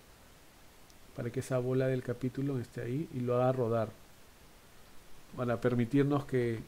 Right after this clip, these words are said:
el, el brazo gire, ¿no? Cuando gira ya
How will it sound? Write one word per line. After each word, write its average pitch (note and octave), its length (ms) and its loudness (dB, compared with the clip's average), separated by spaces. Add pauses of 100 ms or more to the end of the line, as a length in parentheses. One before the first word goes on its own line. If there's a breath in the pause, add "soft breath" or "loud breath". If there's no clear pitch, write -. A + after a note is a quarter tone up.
el, A#2 580 -4 (380)
el A#2+ 180 -4
brazo C#3 400 2
gire, A#2+ 520 -2
¿no? C3+ 140 -4 (1400)
Cuando B2+ 240 0
gira C#3+ 340 2
ya B2+ 380 2